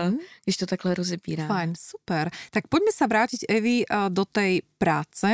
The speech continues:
Speaker 1: kde si chodila, eh, pretože áno, tak to bolo, eh, mladé dievča, eh,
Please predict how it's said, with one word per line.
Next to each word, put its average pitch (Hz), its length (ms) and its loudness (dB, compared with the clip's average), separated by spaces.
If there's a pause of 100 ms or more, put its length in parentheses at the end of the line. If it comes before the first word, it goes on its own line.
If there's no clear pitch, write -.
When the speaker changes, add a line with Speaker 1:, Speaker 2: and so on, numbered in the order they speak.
Speaker 1:
kde 190 220 4
si - 120 0
chodila, 170 560 2
eh, - 340 -10 (280)
pretože 156 440 -4
áno, 208 380 2
tak - 280 -6
to - 120 -4
bolo, 196 460 4
eh, - 400 -14 (260)
mladé 170 400 2
dievča, 226 560 2
eh, - 560 -8